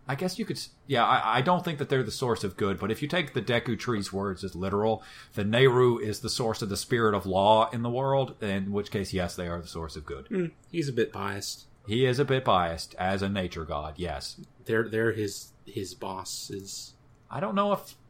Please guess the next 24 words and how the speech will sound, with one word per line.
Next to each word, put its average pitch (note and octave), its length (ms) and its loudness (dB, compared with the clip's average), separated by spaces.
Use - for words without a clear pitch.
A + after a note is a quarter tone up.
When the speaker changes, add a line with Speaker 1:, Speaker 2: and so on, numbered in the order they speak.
Speaker 1:
the C3 320 -2
structure D3 520 -2
of B2 80 0
the C#3 80 -4
universe C3+ 460 0
is A2+ 120 -6
as G#2+ 80 -2
strictly A#2+ 380 -2
as G#2 80 -4
hierarchical G#2 840 2
as E2+ 120 -12
that. D#2+ 280 -6
Like, A2+ 160 2
I'm C3+ 120 4
imagining C#3+ 520 4
that B2 160 -2
you've B2 180 -2
got, C3+ 260 6
like, B2 200 2
a A2 60 -2
setup B2+ 360 0
in A2 80 -2
your G#2 160 -2
head G#2+ 340 2